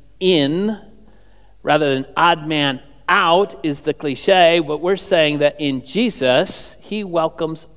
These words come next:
all of us. For God so loved the world. He loves every one of us. And rather than excluding or pushing us out, as the cliche might say, he welcomes us in.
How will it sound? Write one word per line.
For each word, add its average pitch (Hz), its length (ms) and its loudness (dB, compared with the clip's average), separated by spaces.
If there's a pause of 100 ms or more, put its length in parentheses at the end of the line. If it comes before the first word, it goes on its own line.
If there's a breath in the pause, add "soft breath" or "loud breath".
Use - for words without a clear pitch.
all 160 200 -6
of 104 100 -10
us. - 480 -20 (340)
For 120 120 -10
God 156 260 -2
so 160 140 -10
loved 156 220 -4
the 151 80 -8
world. 120 420 -12 (400 soft breath)
He 180 180 -2
loves 160 400 -2 (160)
every 170 220 -6
one 147 180 -6
of - 140 -14
us. - 400 -20 (340 soft breath)
And 143 160 -6
rather 170 240 2
than 147 180 -4
excluding 165 920 -2
or 151 100 4
pushing 151 400 -4
us 131 240 -6 (160)
out, 185 480 2
as 147 160 -2
the 156 80 -6
cliche 214 480 0
might 147 320 0
say, 139 500 2 (360 loud breath)
he 202 300 0
welcomes 156 480 -4
us 143 340 -6 (120)
in. 120 400 -6